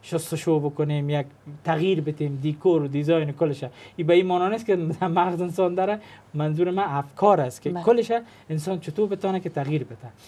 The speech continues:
Speaker 1: و اگر انسان خواسته باشه، تمام این مسائل می‌تونه تغییر بده.
Speaker 2: اه، یک دوست ما روی خط هستن، بفرمایید.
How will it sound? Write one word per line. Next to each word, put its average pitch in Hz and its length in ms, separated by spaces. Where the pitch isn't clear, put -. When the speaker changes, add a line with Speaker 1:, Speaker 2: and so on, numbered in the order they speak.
Speaker 1:
و 135 80
اگر 143 220
انسان 139 300
خواسته 151 360
باشه، 175 300
تمام 180 280
این 147 180
مسائل 143 340
می‌تونه 151 340
تغییر 107 300
بده. - 220
Speaker 2:
اه، 190 180
یک 214 240
دوست 247 220
ما 220 160
روی 202 140
خط 202 260
هستن، 185 340
بفرمایید. 208 600